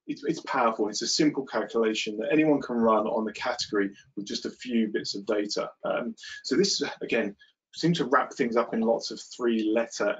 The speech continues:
um, acronyms. This one's called C D I, Category Development Index.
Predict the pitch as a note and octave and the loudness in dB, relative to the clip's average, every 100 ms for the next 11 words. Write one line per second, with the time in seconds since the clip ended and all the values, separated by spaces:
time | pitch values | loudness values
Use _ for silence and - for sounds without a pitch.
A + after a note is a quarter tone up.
0 | - A2+ A#2 A2 G#2+ A2+ B2+ C3 - G#2+ | -4 -2 0 -2 -8 -2 0 0 0 -2
1 | A2 C3+ C#3+ C#3 - A#2 A2+ - B2+ A2+ | 0 0 2 0 0 -2 0 0 0 4
2 | G#2+ G#2 F#2 - - - - A#2 G#2+ G#2+ | 4 4 2 -4 -6 -4 0 0 2 2
3 | G#2+ G#2 A2 G#2+ G2 - - - | 2 2 -2 -2 -4 -2 -6 -6